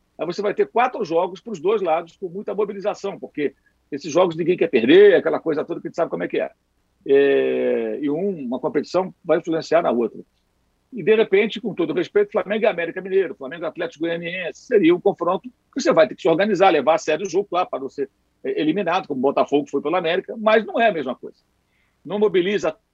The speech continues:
tantas atenções, você não para tudo, né? Não vai ter, isso aqui vai virar um inferno, dificilmente vai ter isso, porque você não tem um oponente do, do mesmo nível técnico, né? E um, e um clube também com, com, com toda a torcida, aquela coisa toda. Então,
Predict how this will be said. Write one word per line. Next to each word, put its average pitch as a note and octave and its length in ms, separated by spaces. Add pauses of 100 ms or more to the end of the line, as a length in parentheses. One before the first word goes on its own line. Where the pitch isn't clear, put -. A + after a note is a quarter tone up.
tantas D3 280
atenções, D3+ 640
você A#2+ 160
não A3 120
para G#3+ 280
tudo, F#3+ 380
né? F3 180 (300)
Não E3+ 100
vai E3+ 160
ter, F3 300
isso D3+ 140
aqui C#3+ 140
vai D3+ 100
virar C#3+ 160
um E3 60
inferno, D#3 500
dificilmente C#3 420
vai C3+ 100
ter F3+ 140
isso, E3 340
porque E3 220
você D3+ 160
não G#3 100
tem G#3 300 (220)
um F3+ 100
oponente F3+ 500
do, A3 160
do D3 160
mesmo D#3+ 280
nível G#3+ 440
técnico, - 440
né? C#3 200 (240)
E B2 80
um, B2 140
e C#3 60
um C3 80
clube F#3 300
também D3+ 300 (420)
com, G3+ 220
com, - 260
com - 120
toda C#3 140
a A#2 40
torcida, F3 560
aquela C#3+ 220
coisa C#3 220
toda. F#2 240 (300)
Então, D#3+ 420